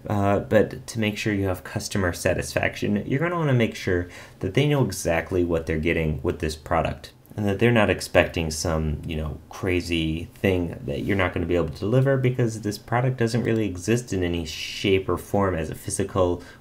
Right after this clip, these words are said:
or digital entity. And you can enable a reoccurring profile. I'm gonna save that for another video. Reoccurring profile would allow you to actually treat this like a real subscription and have it automatically renew every year, every month, that sort of thing.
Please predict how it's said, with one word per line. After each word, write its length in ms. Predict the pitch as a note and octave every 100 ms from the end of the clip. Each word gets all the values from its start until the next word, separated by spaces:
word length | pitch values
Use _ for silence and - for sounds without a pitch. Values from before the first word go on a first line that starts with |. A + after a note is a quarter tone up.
| -
or 240 | F2+ E2+ - -
digital 480 | G2 G2+ F#2+ D#2+ -
entity. 600 | E2+ E2+ D#2 D#2+ - - - - - - -
And 120 | B2 D3
you 100 | F#3+
can 160 | G3
enable 520 | C#3 A2+ G2 G2 A2+ E2+
a 80 |
reoccurring 600 | F2 F2+ F2+ - F2+ E2+
profile. 540 | D#2 F2+ F#2 C3+ D3+ D#3 - -
I'm 100 | E3+
gonna 120 | F3+
save 200 | F3 D3
that 140 | C#3 B2+
for 140 | A#2
another 320 | G2+ F#2 F2+
video. 380 | E2+ F#2+ B2+ C#3
Reoccurring 520 | A2 G2+ - G#2+ F#2
profile 420 | - G#2 A#2 B2 A#2+
would 180 | F#2+
allow 400 | F2 F#2 F#2+ F#2 - - -
you 220 | F#2+ F#2
to 400 | - - F2+ F2+
actually 380 | - A#2 - A2+
treat 280 | - C3+ -
this 160 | B2+ B2
like 120 | A#2+
a 60 |
real 240 | A2 A2 G#2
subscription 680 | - G2 - C3 C3 B2 -
and 120 | G2
have 160 | G2 G2
it 80 |
automatically 640 | - F#2 F#2 F#2+ F#2+ - E2+
renew 560 | E2 D#2+ F2+ A#2+ A#2+ B2 - - -
every 480 | F#2 F2 E2 D#2+ D2+
year, 380 | F#2+ A2+ A2+ -
every 300 | E2 D#2+ D#2
month, 400 | D2 G#2 A2 -
that 260 | - B1+ -
sort 160 | - B2
of 80 |
thing. 500 | - - C#3 C3+ C3+